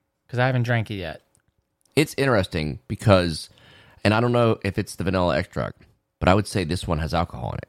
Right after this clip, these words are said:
Speaker 1: It's gotta be the vanilla extract. It has to be, which I don't understand why you're, it should be super well balanced. You shouldn't be getting that much vanilla extract. I wonder why
Speaker 2: Hmm.
Speaker 1: that's happening. I mean, I can go get the other one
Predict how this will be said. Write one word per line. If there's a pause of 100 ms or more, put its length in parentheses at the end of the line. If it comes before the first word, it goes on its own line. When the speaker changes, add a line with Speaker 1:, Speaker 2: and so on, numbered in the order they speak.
Speaker 1:
It's
gotta
be
the
vanilla
extract. (300)
It
has
to
be,
which
I
don't
understand
why
you're, (280)
it
should
be
super
well
balanced.
You
shouldn't
be
getting
that
much
vanilla
extract.
I
wonder
why
Speaker 2:
Hmm.
Speaker 1:
that's
happening. (1080)
I
mean,
I
can
go
get
the
other
one